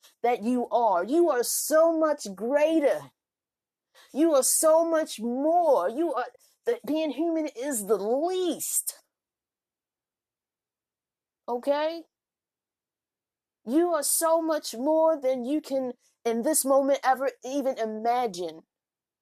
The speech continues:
Because it's only with your human eyes that you're seeing things.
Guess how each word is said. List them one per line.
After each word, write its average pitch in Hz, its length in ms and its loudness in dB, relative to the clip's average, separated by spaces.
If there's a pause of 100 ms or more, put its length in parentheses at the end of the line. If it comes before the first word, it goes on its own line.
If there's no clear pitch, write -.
(760)
Because 254 300 0
it's 247 200 -4
only 269 280 2
with 269 200 -2
your 240 180 0
human 277 540 0
eyes 240 500 0 (260)
that 226 220 -2
you're 247 120 0
seeing 262 680 0
things. - 580 -12